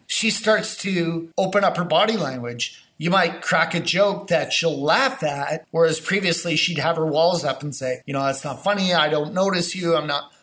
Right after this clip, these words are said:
I'm ignoring you." She starts to open up. She starts to laugh.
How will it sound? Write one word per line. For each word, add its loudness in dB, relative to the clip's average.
I'm -2
ignoring 2
you." -2
She -2
starts 0
to 2
open 0
up. 2
She -4
starts -2
to -8
laugh. 0